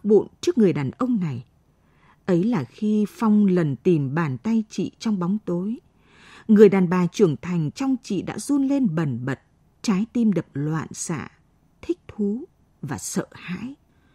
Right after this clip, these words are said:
Luồng điện ấm nóng từ bàn tay Phong làm tan chảy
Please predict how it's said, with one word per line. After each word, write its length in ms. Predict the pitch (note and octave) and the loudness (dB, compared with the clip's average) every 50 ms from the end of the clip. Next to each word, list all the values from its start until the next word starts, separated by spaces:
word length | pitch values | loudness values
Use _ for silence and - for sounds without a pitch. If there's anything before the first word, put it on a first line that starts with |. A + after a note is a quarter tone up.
| _ _ _ _ _ _ _ _ _ _ _ _ _ _ | _ _ _ _ _ _ _ _ _ _ _ _ _ _
Luồng 360 | A3+ A3 G#3 G#3+ G3 F#3 E3+ | 4 6 8 8 8 8 6
điện 140 | D#3+ E3+ - - _ _ | 4 2 2 0 _ _
ấm 280 | G#3 G3+ A3 C4+ C4 | 0 2 2 2 0
nóng 240 | A#3 A3 G3 A3 D4 F#4 - - | 0 0 0 0 -2 -4 -2 0
từ 100 | A#3 G3 | 0 2
bàn 260 | F3 F3+ E3+ D3 C3 | 2 0 0 -2 -4
tay 220 | - - C4+ C4+ B3 | -4 -6 -6 -6 -6
Phong 320 | - - C#4 C4+ C#4 C4+ | -8 -8 -6 -4 -2 -2
làm 320 | B3 F#3 E3+ E3 D3 C3+ A#2 - _ - | -2 0 -2 -2 -2 -4 -6 -10 _ -10
tan 340 | C4+ C#4 C#4+ C#4+ D4 C#4+ C4+ - | -8 -8 -6 -6 -6 -8 -8 -6
chảy 300 | - - G3 E3 C3+ B2+ | -4 -4 -2 -2 -2 -4